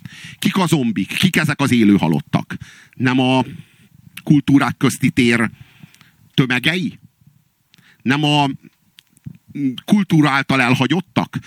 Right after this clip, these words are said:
Nem a civilizációk közti vákumban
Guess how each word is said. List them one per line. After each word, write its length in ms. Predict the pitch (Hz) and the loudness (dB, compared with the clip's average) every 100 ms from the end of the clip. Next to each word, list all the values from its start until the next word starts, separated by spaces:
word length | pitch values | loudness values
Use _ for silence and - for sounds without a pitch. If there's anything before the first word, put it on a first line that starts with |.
| - 131 | -16 -4
Nem 180 | 127 156 | 0 0
a 60 | |
civilizációk 1160 | - 175 156 156 143 139 135 - 156 151 - - | 0 -2 0 0 0 -2 -2 0 2 2 -2 -6
közti 540 | - 147 - - 151 127 | -2 -2 -4 -2 0 0
vákumban 800 | 107 123 131 143 139 131 131 135 | -2 -4 -6 -6 -6 -4 -4 -2